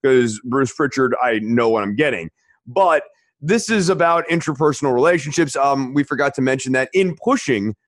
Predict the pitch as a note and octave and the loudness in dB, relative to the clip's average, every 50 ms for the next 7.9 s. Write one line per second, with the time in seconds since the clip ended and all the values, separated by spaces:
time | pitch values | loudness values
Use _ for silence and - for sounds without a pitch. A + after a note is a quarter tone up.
0 | _ _ - - E3 D#3 C#3+ C#3+ C#3 C3+ B2 A2 C#3 C3+ C3 A#2+ A2 C#3 C#3+ C#3+ | _ _ -8 -2 0 0 2 2 2 2 2 2 2 2 2 2 0 -2 -2 0
1 | C3+ C3 B2 B2 B2+ B2 B2 B2 B2+ B2+ B2 - C3 B2+ C3+ D#3 D#3 E3+ G3 G#3 | 0 2 2 2 4 4 4 4 2 0 0 -2 -2 -2 0 0 2 2 2 4
2 | G#3+ A3 G#3+ A3 A#3 A#3 A3+ A3+ A3 - G#3 A3 A3+ - A3+ A3+ A#3 F#3+ G#3+ A#3 | 4 2 2 2 0 0 0 -2 -2 0 0 0 0 2 2 0 2 2 0 -2
3 | F#3+ F#3 G3+ G#3 A3 G#3+ A3 G3+ - - G#3+ G#3+ G#3+ G3 G#3+ G#3+ G3+ - - G3 | -2 0 0 2 2 2 2 0 0 0 0 2 2 2 2 0 0 0 -2 0
4 | G3 G3+ G#3 G3 G3 G3+ G3 F#3+ F#3+ F#3+ E3+ D3+ D3 F3 F3 F3+ F3+ F3 E3 E3+ | 0 0 0 0 0 0 0 2 2 0 0 0 -2 0 2 2 2 2 2 2
5 | E3+ E3 D#3+ D#3+ D#3+ D#3 - C3 D3 D#3 E3+ F3 E3+ D#3 B2+ B2+ C3+ C#3 C3+ C3+ | 2 2 2 2 0 0 -2 0 0 2 2 2 2 0 2 2 2 4 4 4
6 | C3 B2+ B2+ C3 B2+ - C3 B2+ B2 B2 A#2 G2 G#2+ A#2 A2+ A2+ A2+ - - B2 | 4 4 2 2 0 0 0 0 0 0 -2 -2 -4 -6 -6 -6 -6 -4 -2 -2
7 | A#2 A#2 - G#2+ G2+ - A2+ G2 F2 G2 - - D#3+ D#3+ D3 B2 G2+ C#2+ | -2 -2 -4 -8 -6 -4 -4 -4 -4 -6 -8 -6 -6 -6 -4 -6 -10 -10